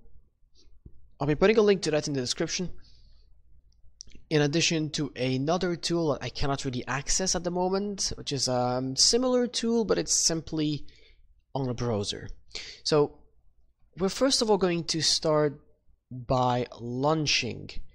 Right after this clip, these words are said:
the Focus Tree Manager. Now, before I launch it, there is something I need to tell, let you know about.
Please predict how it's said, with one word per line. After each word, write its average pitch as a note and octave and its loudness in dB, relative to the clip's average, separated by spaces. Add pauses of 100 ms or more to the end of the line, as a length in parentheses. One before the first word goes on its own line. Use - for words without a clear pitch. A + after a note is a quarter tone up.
(320)
the A2+ -6
Focus A#2 -2
Tree B2 -4
Manager. B2 -2 (280)
Now, D3 -4
before A#3 6
I A#3 8
launch A#3 6
it, C#3 0 (160)
there E3+ 4
is D#3+ 4
something E3 2
I C#3+ 2
need C#3 0
to C3 -2
tell, - -6
let B2 -4
you C3+ 0
know B2+ 0
about. G2+ -4